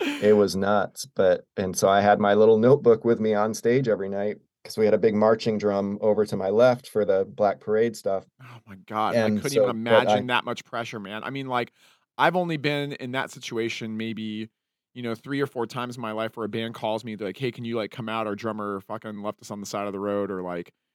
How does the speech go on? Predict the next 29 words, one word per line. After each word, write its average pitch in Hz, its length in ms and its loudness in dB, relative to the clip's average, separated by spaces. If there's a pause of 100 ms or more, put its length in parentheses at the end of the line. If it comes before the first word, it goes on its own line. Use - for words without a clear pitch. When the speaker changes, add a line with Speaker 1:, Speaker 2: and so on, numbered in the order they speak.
(220)
Speaker 2:
you 107 100 -12
know, 104 80 -6
"The 104 80 -4
Speaker 1:
Yeah. - 80 -4
Speaker 2:
drummer 123 220 0
punched 123 300 -6
the 117 60 -8
singer 120 300 -6
in 113 80 -6
the 110 60 -6
face, 113 500 -2
and 101 120 -8
now, 110 480 -4
<laughs> 202 120 -4
you 165 220 0
know, 113 160 -2
things 139 280 -6
are 127 40 -2
weird, 135 460 4
and 113 160 -2
we 123 80 -8
need 127 80 -4
to 123 60 -6
get 113 100 -8
through 107 100 -16
this 107 160 -12
tour," 131 280 -2
or 120 140 -2
whatever. 110 440 0